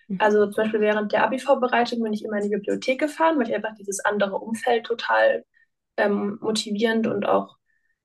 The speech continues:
Speaker 2: ja, einfach ein bisschen spannender fand, als immer nur zu Hause den ganzen Tag in meinem Zimmer zu sitzen. Ähm, und dann hab ich so gesagt, okay, dann lerne ich von, von neun bis zwölf oder so und mach dann halt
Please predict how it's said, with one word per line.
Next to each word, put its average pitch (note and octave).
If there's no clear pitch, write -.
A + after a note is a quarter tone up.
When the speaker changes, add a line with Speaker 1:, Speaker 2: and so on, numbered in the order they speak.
Speaker 2:
ja, G3+
einfach G3+
ein -
bisschen G#3
spannender G3
fand, G3
als G3
immer G3
nur G3
zu G3
Hause G3+
den F#3+
ganzen F#3+
Tag G#3
in G3
meinem F#3
Zimmer A3
zu -
sitzen. B3+
Ähm, G#3
und G#3
dann G#3
hab G#3+
ich G#3+
so G#3
gesagt, G#3
okay, G#3
dann G3+
lerne G3+
ich -
von, G3+
von G#3
neun G3+
bis G3
zwölf G#3+
oder A3
so A3
und G3+
mach G3
dann G3+
halt F#3